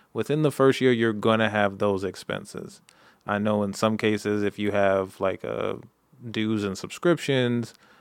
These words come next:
maybe toll services, whatever the case may be, getting to know what expenses your business have. You don't have to know too much in terms of what the terminology is, but even just, okay, what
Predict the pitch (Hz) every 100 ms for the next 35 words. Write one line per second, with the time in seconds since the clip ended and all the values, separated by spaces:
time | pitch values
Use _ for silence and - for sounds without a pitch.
0 | - 107 101 98 - 107 110 - 107 104
1 | - 104 101 95 101 98 98 - 98 -
2 | 101 95 98 98 104 - _ - _ -
3 | 113 117 117 113 110 107 107 101 98 104
4 | 120 127 - 113 - - 110 107 107 101
5 | 98 95 90 92 - 92 80 - - -
6 | - _ _ - - - 113 139 135 131
7 | 127 123 110 - 151 143 127 120 110 120
8 | 113 107 110 110 104 110 104 107 135 143
9 | 139 135 139 139 131 - 110 104 - 127
10 | 120 113 110 104 - 120 117 101 98 113
11 | 123 -